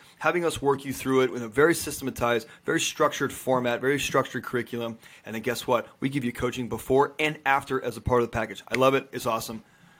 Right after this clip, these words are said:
Frontrunner dot group. Check it out. We've got an, uh, uh, by the time this comes out, we've got, we've got one in August, September, October, November. They're not all full yet, so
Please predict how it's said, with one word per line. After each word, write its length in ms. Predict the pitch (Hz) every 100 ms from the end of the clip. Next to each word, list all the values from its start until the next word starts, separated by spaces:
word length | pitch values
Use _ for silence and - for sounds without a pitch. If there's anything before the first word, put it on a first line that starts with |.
| -
Frontrunner 320 | 143 123 127
dot 220 | 117 113
group. 320 | 127 117 -
Check 220 | - 117 117
it 40 |
out. 140 | 113
We've 100 | 110
got 180 | 117 120
an, 100 | 113
uh, 260 | 110 110 - -
uh, 280 | 98 85 76 65 113
by 120 | 120
the 60 | 123
time 220 | 135 135
this 100 | 131
comes 220 | - 127
out, 200 | 135 131
we've 140 | 131 131
got, 300 | 123 123 - _ _ _ _ _
we've 80 | 117
got 140 | 131 127
one 100 | 120
in 80 |
August, 380 | 123 127 123 123
September, 580 | 139 - 127 123 120 123
October, 380 | 117 - 127 120
November. 460 | 117 117 127 120 117
They're 140 | 120
not 320 | 120 123 123
all 180 | - 127
full 260 | 117 139 139
yet, 200 | 117 110
so 360 | - 113 110